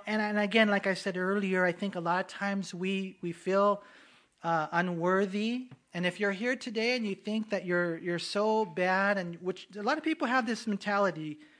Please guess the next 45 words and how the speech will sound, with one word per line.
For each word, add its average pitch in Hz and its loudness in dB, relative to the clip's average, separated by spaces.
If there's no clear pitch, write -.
Have 202 0
you 254 -2
guys 302 0
ever 269 4
talked 226 4
to 220 -8
someone 226 0
who 214 0
says, 202 -4
"Well, 180 -2
I 175 0
can't, 208 -2
you 190 -4
know 220 2
what, 220 4
I 175 2
can't 240 -2
really 233 0
go 208 -2
to 185 0
church 185 0
yet. 156 2
I 143 -2
can't 202 -6
really 220 -2
do 175 -4
that 165 0
yet 165 -2
'cause 165 -6
I 196 0
gotta 214 2
go, 180 0
like, 165 -6
straighten 185 -2
out 180 -2
my 147 -4
life." 143 0
Right? 196 2
"I 185 -2
gotta 208 2
go 190 2
straighten 185 -2
out 175 -2
my 160 -4
life. 143 0